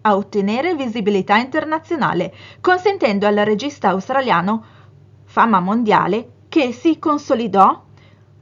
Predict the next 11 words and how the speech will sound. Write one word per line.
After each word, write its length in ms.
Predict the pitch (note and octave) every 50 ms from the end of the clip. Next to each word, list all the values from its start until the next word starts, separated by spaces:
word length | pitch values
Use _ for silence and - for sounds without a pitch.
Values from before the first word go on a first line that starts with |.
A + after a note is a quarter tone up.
| _ _ _
con 260 | - - G#3 F#3 F3+
pellicole 560 | - F#3+ E3+ E3 F3+ G#3+ B3 - - D#4+ D#4
di 120 | D#4 A3+ A3
notevole 420 | G3+ G3 G3 - D4 C#4+ A3+ F#3+ F#3
successo 480 | - - D#4 - - D#4+ D#4+ - E4+
come 220 | - C#4 A3+ G3+ F#3
L'attimo 560 | F#3+ G#3 G#3+ A#3 - - - A3+ G3+ F#3+ F#3
fuggente, 880 | - - - - - G3 E3 F3 E3+ E3+ F3+ G3 F#3+ - C4+ E4 - _ _ _ _ _
The 240 | - A3 G#3+ G#3 -
Truman 380 | - C4 C#4 C4 D4 F4+ A#4+ G#4+
Show 420 | - - - G3+ G3+ A3+ B3